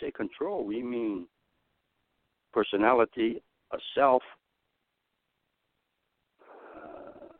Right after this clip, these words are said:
in the world. Uh,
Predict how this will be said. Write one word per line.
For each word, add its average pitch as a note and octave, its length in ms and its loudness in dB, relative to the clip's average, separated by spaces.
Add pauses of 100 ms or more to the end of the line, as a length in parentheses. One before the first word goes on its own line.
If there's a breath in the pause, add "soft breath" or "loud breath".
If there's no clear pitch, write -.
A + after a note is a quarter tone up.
(800)
in C#3 200 8
the F3+ 80 4
world. A2 420 8 (4000)
Uh, - 60 -6